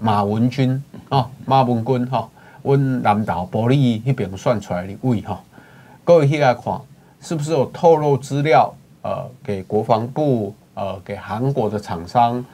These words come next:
造成韩国的顾问被捕呢？但郭喜有讲出这样的一段故事出来。那因为是徐小新先露出这个所谓的录音带哈，但是我要跟各位讲，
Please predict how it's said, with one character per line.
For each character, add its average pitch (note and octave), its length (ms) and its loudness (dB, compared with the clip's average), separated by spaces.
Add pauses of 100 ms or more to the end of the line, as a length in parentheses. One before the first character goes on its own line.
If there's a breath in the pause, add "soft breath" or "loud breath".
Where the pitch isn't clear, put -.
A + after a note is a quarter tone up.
(180 soft breath)
造 - 180 6
成 A2 260 -6
韩 C3+ 240 0
国 B2+ 180 -4
的 G2+ 100 -4
顾 C3+ 260 0
问 B2 120 -2
被 E3 200 6
捕 G2+ 280 -6
呢？ B2+ 100 4 (480 soft breath)
但 B2+ 260 2
郭 C#3+ 220 4
喜 A#2+ 160 -2
有 G2+ 120 -2
讲 E2 220 -6
出 A2+ 180 -8
这 A#2+ 120 -2
样 A#2 120 0
的 G#2 120 -8
一 A2+ 100 -10
段 A2+ 300 2
故 B2+ 180 0
事 B2+ 180 -2
出 B2 240 0
来。 F2 220 0 (480 soft breath)
那 D#3 160 6
因 E3+ 140 2
为 E3 100 2
是 D3 160 -2
徐 C3+ 200 0
小 G2+ 120 0
新 A#2 240 -4
先 A2+ 320 -6 (320 loud breath)
露 B2+ 240 4
出 A2+ 240 -2
这 A#2+ 180 -4
个 F#2 340 -8
所 G2 240 -4
谓 A#2+ 180 4
的 F#2 340 -6
录 A#2 160 2
音 G#2 200 0
带 - 320 0
哈， F#2+ 120 -8 (600 soft breath)
但 C3 120 4
是 A2 80 2
我 D#3+ 40 8
要 F3 60 6 (180)
跟 G2+ 80 -4
各 C#3 140 2
位 A#2+ 120 -2
讲， G#2+ 260 -2